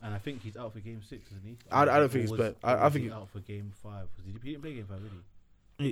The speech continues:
Speaker 2: He, he, he didn't play.
Speaker 1: Yeah, so
Speaker 2: I don't know when he's coming back either as well. Um,
Speaker 1: Yeah.
Speaker 2: or if he's gonna get a chance to come back anyway. I've got, I've got
Speaker 1: 'Cause I, I, I completely switched my view. I,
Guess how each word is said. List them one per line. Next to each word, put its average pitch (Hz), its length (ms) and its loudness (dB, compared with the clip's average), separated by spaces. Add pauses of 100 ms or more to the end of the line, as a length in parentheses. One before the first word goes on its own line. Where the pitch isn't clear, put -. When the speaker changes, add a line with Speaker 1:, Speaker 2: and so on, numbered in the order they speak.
(100)
Speaker 2:
He, - 0 - (260)
he, 127 80 2
he 139 160 6
didn't 117 180 -2
play. 107 160 -6 (360)
Speaker 1:
Yeah, 98 180 -12
so 98 340 -6 (720)
Speaker 2:
I 147 80 8
don't 147 140 8
know 135 100 6
when 127 180 4
he's 120 140 -4
coming 107 180 0
back 107 200 -2
either 107 180 -2
as 104 160 -6
well. 104 160 -4 (580)
Um, 101 180 0
Speaker 1:
Yeah. 95 120 -8
Speaker 2:
or 127 200 6
if 135 140 2
he's 117 140 -4
gonna 117 200 0
get 110 120 0
a - 40 -4
chance 113 240 -2
to 101 100 -6
come 104 180 -6
back 107 180 -2
anyway. 104 280 -4 (500)
I've 208 200 12
got, 170 300 12
I've 156 200 10
got 135 260 6 (2250)
Speaker 1:
'Cause 98 100 -12
I, 117 240 -6 (120)
I, 123 40 -4
I 131 40 -4
completely 110 380 -12
switched 101 200 -14
my 107 120 -12
view. 92 240 -14 (960)
I, 120 160 -6